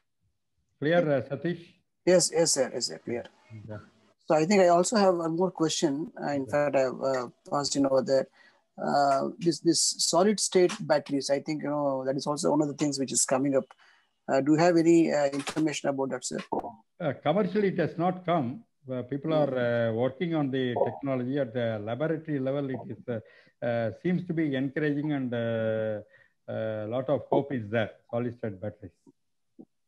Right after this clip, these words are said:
Speaker 2: Okay, so just one more last question from my side. Uh, this batteries swapping, what you are talking, I think, you know, it is a really good strategy. Uh, but what is the obstacle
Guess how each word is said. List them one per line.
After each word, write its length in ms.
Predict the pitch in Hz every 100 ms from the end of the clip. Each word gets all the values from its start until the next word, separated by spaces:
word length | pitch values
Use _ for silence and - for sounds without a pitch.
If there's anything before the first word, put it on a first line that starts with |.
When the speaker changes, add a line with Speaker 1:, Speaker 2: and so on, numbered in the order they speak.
| _ _ _ _
Speaker 2:
Okay, 280 | - - 233 - 147
so 160 | -
just 200 | 156 -
one 160 | 156 160
more 280 | 175 175 147
last 220 | 151 -
question 280 | 151 147 143
from 140 | 135
my 120 | 131
side. 340 | 120 143 135 131 135
Uh, 160 | 135 - - - - -
this 140 | 175
batteries 480 | 131 175 214 220 -
swapping, 500 | - 180 165 175 175
what 180 | 165 160
you 100 | 156
are 60 | 143
talking, 300 | 143 147 147
I 100 | 139
think, 280 | 156 143
you 80 | 143
know, 240 | 139 143 131
it 120 | 131
is 100 | 131
a 60 | 135
really 260 | 165 175
good 180 | 127 165
strategy. 540 | - 143 135 143 - - _ _ _ _ -
Uh, 260 | - 135 -
but 160 | -
what 200 | 73 196
is 100 | 254
the 140 | 233 180
obstacle 580 | 165 - 185 185 180